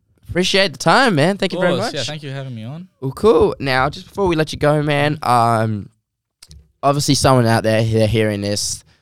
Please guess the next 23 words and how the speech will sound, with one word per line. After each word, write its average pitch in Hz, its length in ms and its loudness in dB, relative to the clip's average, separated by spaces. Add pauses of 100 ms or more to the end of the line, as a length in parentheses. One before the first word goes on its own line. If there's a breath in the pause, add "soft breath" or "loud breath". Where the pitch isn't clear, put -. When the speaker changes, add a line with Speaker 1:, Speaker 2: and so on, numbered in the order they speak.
Speaker 1:
they 110 100 -2
wanna 104 200 -2
get 95 100 -2
in 95 60 -4
touch - 260 -4
with 104 120 -14
you. 98 240 0
So 95 180 -2
how 90 160 0
can 98 160 -4
they 85 80 -4
do 87 140 -6
so? 92 240 -6 (420 soft breath)
Speaker 2:
So 135 460 -6
the 127 60 -10
best 143 200 -8
way 143 80 -12
to 139 60 -10
get 131 60 -10
in 123 60 -10
touch 127 280 -16
with 123 80 -14
me, 120 480 -10